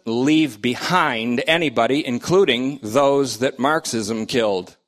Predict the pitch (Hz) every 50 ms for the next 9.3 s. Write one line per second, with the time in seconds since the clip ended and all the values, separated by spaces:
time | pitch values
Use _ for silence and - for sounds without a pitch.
0 | _ _ _ _ _ _ _ _ _ _ _ _ _ _ _ _ _ _ _ _
1 | _ _ _ _ _ _ _ _ _ _ _ _ _ - 117 98 107 101 90 107
2 | 104 - 131 123 113 117 117 110 101 101 104 101 87 101 98 98 98 95 - -
3 | - 76 76 - - 80 73 95 - _ _ _ _ _ _ _ _ _ _ _
4 | _ _ _ _ _ _ _ _ _ _ _ _ - 117 117 110 - - - 117
5 | 113 107 104 104 101 101 98 104 104 95 104 92 95 107 113 113 104 101 107 101
6 | 92 113 107 104 104 101 95 - - 123 123 120 120 120 113 - _ _ _ 107
7 | 107 98 - 110 113 110 101 - 113 90 76 73 - - _ _ _ _ _ _
8 | - 113 117 117 113 113 110 - - _ _ _ - 95 110 110 104 92 85 85
9 | - - - - -